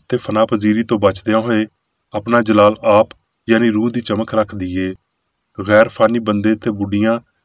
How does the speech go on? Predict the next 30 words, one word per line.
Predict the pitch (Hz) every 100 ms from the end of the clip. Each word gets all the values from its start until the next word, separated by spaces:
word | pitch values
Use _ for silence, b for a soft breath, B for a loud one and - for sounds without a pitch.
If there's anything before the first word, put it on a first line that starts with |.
| -
ਰੂਹਾਨੀ | 113 101 107 110
ਹਿੱਸ | 107 113 -
ਦਾ | 117
ਨਮੂਨਾ | 113 104 101 98
ਹੁੰਦੇ | 104 110 101
ਨੇ, | 104 110 - _ _ _ _ -
ਜਿਹੜੇ | 113 127
ਕਾਮਲ | 123 107 107 117
ਸਿਆਣ | - 123 107
ਨਾਲ | 101 104 113 - _ _
ਤੇ | - 117
ਪਾਕੀਜ਼ਗੀ | - 101 123 120 123 135
ਦੇ | 127
ਉਹਨਾਂ | 120 123 123 131
ਉੱਚੇ | - 113 - 131
ਨਜ਼ਰੀਆਂ | 120 110 107 120 120
ਦਾ | 123
ਪਰਛਾਵਾਂ | 113 - 101 101 110
ਹੋਣ | 113 113 101
ਨਾਲ | 104
ਬਣਾਏ | 104 104 98
ਜਾਂਦੇ | 98 95 101 107
ਨੇ, | 113 120 _ _ _ _ -
ਜਿਹੜੇ | 113 120
ਮਾਦੀ | 117 107 101 120
ਹਿੱਸ | 117 107
ਤੋਂ | - 113
ਉੱਚੇ | 113 - 113
ਹੁੰਦੇ | 104 98 87
ਨੇ। | 87 87